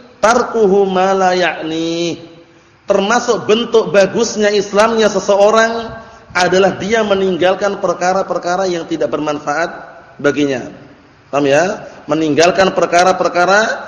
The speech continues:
yang tidak bermanfaat baginya. Ini termasuk mirip dengan definisi apa? Az-zuhud. Tarku ma la yanfa' fil akhirah. Meninggalkan semua perkara yang tidak bermanfaat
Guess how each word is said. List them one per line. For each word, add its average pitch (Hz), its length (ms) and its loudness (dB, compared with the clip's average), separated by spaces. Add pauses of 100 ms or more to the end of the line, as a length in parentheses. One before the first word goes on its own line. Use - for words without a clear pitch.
(240)
yang 170 320 -2
tidak 175 320 0
bermanfaat 170 720 -2
baginya. 151 480 -2
Ini 208 240 0
termasuk 220 480 2 (400)
mirip 220 400 2
dengan 196 160 4
definisi 190 480 2
apa? 190 560 2
Az-zuhud. 151 720 0 (400)
Tarku 185 400 0
ma 175 160 0
la 170 160 4
yanfa' 196 300 2 (500)
fil 170 240 -2
akhirah. 151 880 -2
Meninggalkan 170 560 0
semua 247 480 0
perkara 247 720 -2 (160)
yang 190 480 0
tidak 185 320 -2
bermanfaat 175 640 -2